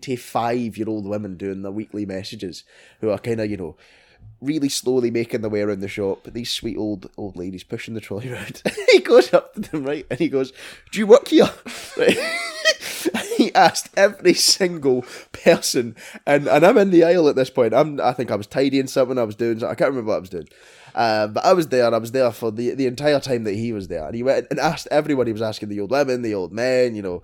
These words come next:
anyone that was there. He was going, "Do you work here?" And they were all going, "No." And he goes, "Why?" And they go, "Well, I'm too old to work, son. You know, I'm, I'm too old. I'm, I'm in my eighties now. I can't be doing this, you know."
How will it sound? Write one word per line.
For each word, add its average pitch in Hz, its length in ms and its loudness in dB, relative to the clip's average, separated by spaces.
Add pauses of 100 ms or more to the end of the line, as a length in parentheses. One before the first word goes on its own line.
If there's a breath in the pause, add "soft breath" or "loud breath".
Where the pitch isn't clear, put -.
(380 loud breath)
anyone 170 400 6
that 131 100 -4
was 120 100 -10
there. 110 160 0
He 104 60 -4
was 107 100 -6
going, 104 160 -4
"Do 101 120 -10
you 185 100 2
work 170 180 6
here?" 180 240 2 (400 soft breath)
And 135 80 -4
they 135 60 4
were 165 100 -2
all 233 140 0
going, 127 320 0 (120)
"No." 104 400 -4 (720)
And 131 80 -6
he 113 60 -8
goes, 117 260 -4 (120)
"Why?" 104 480 -2 (580)
And 160 140 2
they 165 100 2
go, 139 340 2 (300)
"Well, 131 100 -4
I'm 113 140 -4
too 139 260 -2
old 185 200 0
to 339 80 -6
work, - 220 -6
son. 311 300 -2
You 285 120 -6
know, 135 80 2
I'm, 117 320 -4
I'm 233 140 -14
too 165 160 -10
old. 233 160 -4
I'm, 226 160 -4
I'm 190 280 -6
in 120 100 -4
my 110 120 -2
eighties 175 400 -2
now. 123 160 -2
I 180 100 -2
can't 135 220 -6
be 117 80 -6
doing 101 300 -6
this, 196 260 -6
you 160 100 -8
know." 101 160 -12